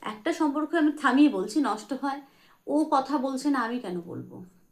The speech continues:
ও করছে না, আমি কেন করবো? যখন এই জিনিসগুলো চলে আসে, তখন সম্পর্ক, তবে সম্পর্কগুলো নষ্ট হয়ে যায়। তবে আমি মনে করি নিজে থেকে আমি চেষ্টা করে দেখতে পারি, নিজে থেকে যদি আমি চেষ্টা করি, তারপরও যদি না হয়,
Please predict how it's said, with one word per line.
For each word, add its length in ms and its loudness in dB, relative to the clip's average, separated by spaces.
ও 320 4
করছে 340 -2
না, 100 6
আমি 240 2
কেন 220 -6
করবো? 500 -16
যখন 440 4
এই 140 4
জিনিসগুলো 440 4
চলে 220 0
আসে, 160 2
তখন 320 2
সম্পর্ক, 380 -4
তবে 280 -2
সম্পর্কগুলো 560 2
নষ্ট 380 -4
হয়ে 140 -6
যায়। 120 -8
তবে 140 -2
আমি 220 -2
মনে 260 2
করি 340 -2
নিজে 360 4
থেকে 260 0
আমি 240 6
চেষ্টা 360 -2
করে 120 -4
দেখতে 260 -6
পারি, 240 -10
নিজে 280 2
থেকে 260 0
যদি 260 0
আমি 180 4
চেষ্টা 400 -2
করি, 200 0
তারপরও 840 2
যদি 260 4
না 160 4
হয়, 340 -2